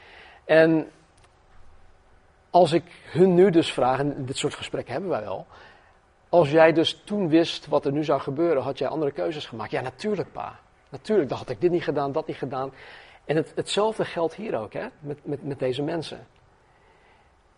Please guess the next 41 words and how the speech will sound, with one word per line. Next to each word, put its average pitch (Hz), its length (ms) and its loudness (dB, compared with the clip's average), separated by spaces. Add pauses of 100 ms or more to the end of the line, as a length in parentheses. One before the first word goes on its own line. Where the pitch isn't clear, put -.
Niemand 170 800 2
die, 143 380 0
die, 135 180 -4 (100)
die, 143 220 -4
die, 127 360 -4
die 135 180 -8
tijdens 196 840 2
de 131 100 -14
grote 175 320 6
verdrukking 151 320 -2
tot - 120 -8
geloof 156 360 4
gaat - 220 -10
komen, 175 440 0 (220)
niemand 208 400 4
zal 175 120 2
zeggen, 151 280 -4
"Ja, 151 140 6
ik 151 120 -2
heb 160 120 -6
er 135 80 -4
bewust 135 280 -4
voor 147 140 -6
gekozen 139 500 0
om 127 140 -10
tijdens 127 320 0
de - 80 -18
grote 120 280 -8
verdrukking 120 340 -10
tot 104 120 -12
geloof 107 280 -10
te - 80 -20
komen." - 300 -14 (1900)
Nee, 175 400 0 (720)
ze 175 160 -2
zullen 196 340 6
er 175 140 6
gewoon 160 320 0
spijt - 580 -2
van 143 180 -2
hebben 127 400 -4